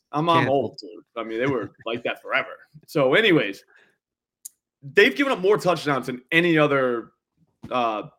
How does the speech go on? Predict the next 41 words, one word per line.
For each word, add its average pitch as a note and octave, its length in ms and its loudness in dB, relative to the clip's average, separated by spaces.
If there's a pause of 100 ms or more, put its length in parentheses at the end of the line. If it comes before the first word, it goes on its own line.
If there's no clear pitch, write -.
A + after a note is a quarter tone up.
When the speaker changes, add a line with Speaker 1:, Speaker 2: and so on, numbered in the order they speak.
(160)
Speaker 1:
team E3+ 160 2
in D3 80 0
the C#3+ 40 2
N D3 100 2
F C#3 120 -4
L. B2+ 240 -2 (400)
Touchdown D3 300 -2
passes, G#2 340 -10
at A#2 80 -8
least. A2 240 -10
So, D3 360 4 (800)
who's C#4+ 300 4
to D4 100 -4
say F3+ 540 6 (180)
the D3+ 80 -2
Giants F3 480 0
don't F3+ 180 0
just F3 200 -6
start F3 200 0
getting F#3+ 180 0
smoked, D#3+ 600 2 (140)
just D3 180 -4
like E3+ 140 0
they F#3 80 -2
did F#3+ 160 0
last B2 320 0
week B2+ 340 -4 (100)
against B2 180 -14
the - 140 -20
Cowboys, B2 540 -2
and C#3 160 -2
then D3 180 2
somehow D3+ 520 0
this C3+ 180 -6
dude C3 240 -6
throws B2+ 220 -4
two C3 160 -10
touchdown A2 400 -8
passes G2 440 -16
against C#3+ 360 0 (300)
a B2+ 160 2